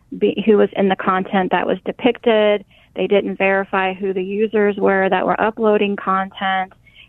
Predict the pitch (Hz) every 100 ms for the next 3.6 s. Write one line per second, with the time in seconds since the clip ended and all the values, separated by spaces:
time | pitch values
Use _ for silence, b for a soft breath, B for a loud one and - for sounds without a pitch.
0 | b 208 202 196 196 - 196 190 190 190
1 | 196 196 190 - 196 190 190 - 190 190
2 | 208 - 220 214 202 202 196 196 196 196
3 | 196 b b 196 196